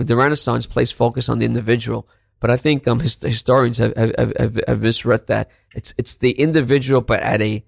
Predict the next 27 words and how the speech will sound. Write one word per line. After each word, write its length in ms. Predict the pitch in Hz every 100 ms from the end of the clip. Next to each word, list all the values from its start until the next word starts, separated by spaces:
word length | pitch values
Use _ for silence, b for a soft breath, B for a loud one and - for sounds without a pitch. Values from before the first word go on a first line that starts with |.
| _ -
at 100 | 113
an 60 |
impersonal. 760 | 101 123 - 117 113 - 107 - _ -
It's 100 | 123
the 80 | 113
invi-, 300 | 131 147 135
individual 680 | 131 135 127 131 131 127 127 b -
who's 180 | 113
not 260 | 120 120 -
purely 360 | - 135 120 110
personal. 540 | - 107 - 104 110 _ -
It's 100 | 120
the 120 | 107
individual 460 | 139 127 127 127 117
that 120 | -
recognized 720 | 120 127 123 113 110 113 - b b b -
that 160 | 113
he, 400 | 110 143 135 139 -
she 400 | - 139 131 120
is 100 | -
something, 420 | - 117 - 117
it's 140 | 117 -
part 260 | - 120 117
of 80 | 120
a 40 |
large 440 | 107 117 117 - -
tapestry. 640 | 131 127 - - 110 -